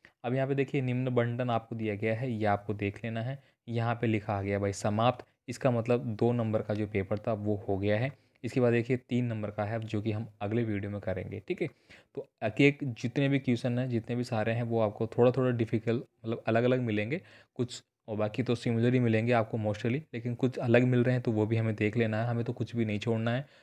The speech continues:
ताकि जितने भी संभावित प्रश्न हैं वो सब आपको पता लगे और आप बोर्ड में अच्छे मार्क्स लाए, ठीक है।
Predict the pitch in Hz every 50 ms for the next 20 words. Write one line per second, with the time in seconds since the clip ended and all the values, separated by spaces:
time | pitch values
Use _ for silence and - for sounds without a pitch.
0 | _ _ - 120 113 110 - 123 123 123 - _ _ _ _ _ _ _ - -
1 | - 127 131 131 143 139 - 123 113 110 110 110 110 113 113 - - - 110 98
2 | - 120 113 113 123 135 - _ - 117 - - 120 120 123 113 107 113 113 104
3 | 101 104 98 104 104 107 107 104 117 123 123 107 101 101 107 - - - 120 107
4 | 104 101 101 98 107 117 - - - 110 - - 131 113 104 95 92 - - 98
5 | 90 101 101 - - - - -